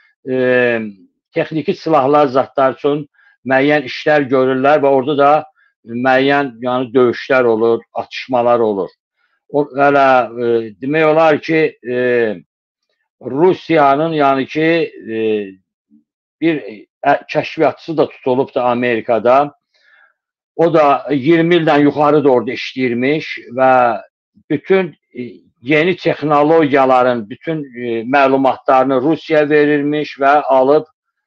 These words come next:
e, müəyyən materiallar da alıb yollayırmış. Özü də biznesmen imiş. Hə, sən demə,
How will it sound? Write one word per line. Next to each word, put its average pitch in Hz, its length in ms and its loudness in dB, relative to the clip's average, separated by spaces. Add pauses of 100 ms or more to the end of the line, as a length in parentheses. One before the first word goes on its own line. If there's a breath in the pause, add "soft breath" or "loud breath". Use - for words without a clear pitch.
(220)
e, 120 340 -2
müəyyən 131 540 0 (100)
materiallar 135 760 0
da 131 340 2
alıb 120 340 0
yollayırmış. 120 560 -2
Özü 156 220 -2
də 139 80 -10
biznesmen 143 640 -4
imiş. 151 540 -6
Hə, 131 120 -8 (300)
sən 143 240 -4
demə, 139 300 -2